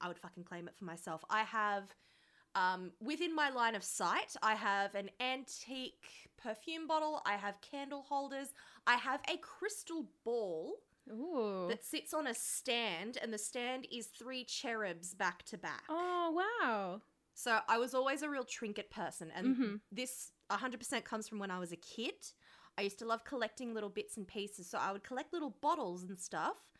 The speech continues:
Speaker 1: to put
Speaker 2: Mm-hmm.
Speaker 1: the
Speaker 2: To
Speaker 1: potions
Speaker 2: put the,
Speaker 1: in.
Speaker 2: oh,
Speaker 1: And then
Speaker 2: wow.
Speaker 1: I would hide them in the garden. And in my mind, have you seen, have you, okay, I don't, I don't think I need to ask this, but have you seen The Nightmare Before Christmas?
Speaker 2: Yes.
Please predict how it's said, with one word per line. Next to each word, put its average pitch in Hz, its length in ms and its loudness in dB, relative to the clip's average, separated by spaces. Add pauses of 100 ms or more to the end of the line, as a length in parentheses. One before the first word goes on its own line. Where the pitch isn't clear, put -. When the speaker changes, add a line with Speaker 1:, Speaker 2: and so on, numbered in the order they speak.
(320)
Speaker 1:
to 233 80 2
put 220 120 0
Speaker 2:
Mm-hmm. 190 80 -2
Speaker 1:
the - 20 -6
Speaker 2:
To 196 60 -6
Speaker 1:
potions 285 460 0
Speaker 2:
put 208 100 -4
the, 175 80 0
Speaker 1:
in. - 80 -6
Speaker 2:
oh, 190 420 -4
Speaker 1:
And 185 260 4
then 220 240 4
Speaker 2:
wow. 220 100 -4
Speaker 1:
I 220 120 12
would 226 120 2
hide 262 580 4
them 254 220 0 (120)
in 247 160 -4
the 220 100 -4 (140)
garden. 214 680 4 (640)
And 220 280 6
in 302 240 0
my 277 220 8
mind, 226 500 2 (520)
have 247 180 2
you 302 100 2
seen, 381 220 -2 (280)
have 247 140 -6
you, 233 80 -14 (380)
okay, 165 300 -14
I 170 40 -14
don't, 190 140 -10 (160)
I 208 80 -2
don't 262 160 -6
think 185 140 -8
I 160 60 -10
need 156 160 -14
to - 100 -16
ask 170 260 -12
this, - 180 -14
but - 120 -12
have 214 160 -8
you 254 100 -4
seen 294 240 -2
The 277 80 -4
Nightmare 208 340 -2
Before 180 300 -6
Christmas? - 720 -14
Speaker 2:
Yes. 208 480 0